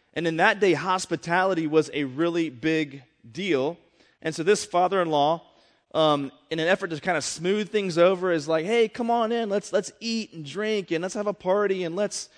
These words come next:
you can tell he's really trying to smooth things over for his daughter in hopes that this man will not take her back and maybe punish her for what she has done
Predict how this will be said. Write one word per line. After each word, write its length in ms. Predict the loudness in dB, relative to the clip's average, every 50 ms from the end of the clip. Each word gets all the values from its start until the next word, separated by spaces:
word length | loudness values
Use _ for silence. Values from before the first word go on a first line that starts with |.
| _ _ _ _ _
you 120 | -8 -6 -6
can 120 | -6 0
tell 160 | 2 4 6
he's 180 | 6 4 4 4
really 160 | 4 2 4
trying 220 | 4 0 -2 -2
to 60 | -4 -6
smooth 280 | -6 -4 -4 -4 -4
things 220 | -4 -6 -4 -2 0
over 220 | 0 0 0 -2
for 180 | -2 -2 -2 -2
his 160 | -2 -2 -2
daughter 540 | -2 0 0 0 0 0 -2 -2 -4 -6 -10 _ _ _ _ _ _ _ _ -6
in 140 | -4 -4 -4
hopes 520 | -4 -2 -2 -2 -2 -2 -4 -6 -10 -6
that 540 | -2 0 2 2 2 0 -2 -4 -10 -10 -6
this 300 | -4 -4 -4 -4 -6 -8
man 340 | -8 -6 -6 -4 -6 -6 -4
will 140 | -4 -4
not 320 | -4 -2 -4 -4 -6 -8 -10
take 300 | -8 -6 -6 -6 -6 -8
her 140 | -8 -8 -6
back 500 | -4 -2 -2 -2 -4 -6 -8 -12 -16 -20 -20 _ _ _ -12
and 140 | -10 -8 -6
maybe 200 | -6 -6 -6 -8
punish 560 | -10 -14 -8 -6 -4 -2 -2 -2 -4 -4 -4
her 400 | -4 -4 -4 -4 -6 -8 -10 -12 _ _ _ _ _ _ _
for 180 | _ -4 -2 0
what 200 | 0 0 -2 -2
she 200 | -6 -8 -6 -6
has 200 | -6 -6 -8 -8
done 440 | -8 -8 -8 -6 -8 -10 -12 -14